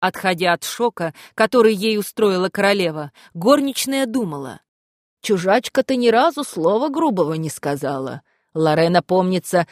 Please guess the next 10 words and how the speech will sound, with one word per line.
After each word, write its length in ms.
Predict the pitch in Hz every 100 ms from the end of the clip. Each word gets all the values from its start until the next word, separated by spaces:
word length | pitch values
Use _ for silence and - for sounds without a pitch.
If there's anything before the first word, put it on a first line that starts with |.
| -
за 220 | 156 170 165
то, 180 | 185
что 200 | 190 -
я 160 | 185 185
пятно 400 | 190 175 214 262
от 140 | 156
платья 440 | - 165 160 - 156
очистить 520 | 151 202 175 - 160
не 80 | 170
смогла, 500 | - 160 165 170